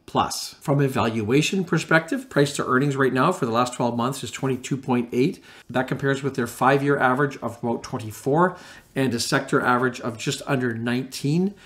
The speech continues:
From a price to earnings ratio, if we look forward, they're trading with a twenty point three times price to earnings ratio. That compares to their five-year ratio of eighteen and a half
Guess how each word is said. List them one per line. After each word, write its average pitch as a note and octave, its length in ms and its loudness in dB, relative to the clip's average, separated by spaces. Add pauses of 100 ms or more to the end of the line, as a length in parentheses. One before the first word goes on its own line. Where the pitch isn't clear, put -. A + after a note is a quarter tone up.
(160)
From B2+ 360 -2
a B2 100 2
price C3+ 400 0
to - 160 -2
earnings C3 560 2
ratio, C3+ 500 2
if B2 160 -6
we C3+ 100 -2
look A#2 200 -4
forward, G3+ 720 2
they're C3+ 160 6
trading C3 420 2
with B2+ 240 0
a C3 100 0
twenty D#3 280 -2
point C3+ 300 -2
three C3+ 200 0
times B2+ 560 -2
price - 340 -4
to - 60 -4
earnings A#2 300 0
ratio. B2 480 2 (300)
That B2+ 160 2
compares B2 540 0
to A#2+ 200 0
their A2 160 0
five-year C3 540 2
ratio B2 560 2
of A#2 260 -4
eighteen C3+ 380 -2
and A#2 120 -4
a G#2 60 -4
half D#3+ 400 -2